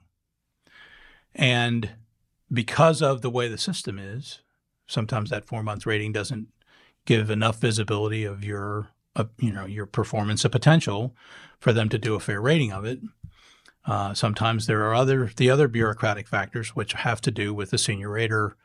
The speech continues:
profiles. Now, the big idea when I was a young lieutenant,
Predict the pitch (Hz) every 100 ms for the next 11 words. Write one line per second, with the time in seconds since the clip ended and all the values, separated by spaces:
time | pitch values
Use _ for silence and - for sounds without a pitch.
0 | _ _ _ _ - 180 - - 92 -
1 | - _ _ _ _ _ _ _ _ 101
2 | 95 98 123 131 127 131 123 143 113 107
3 | 120 - _ _ - 104 107 113 113 107
4 | 113 120 113 - 127 107 -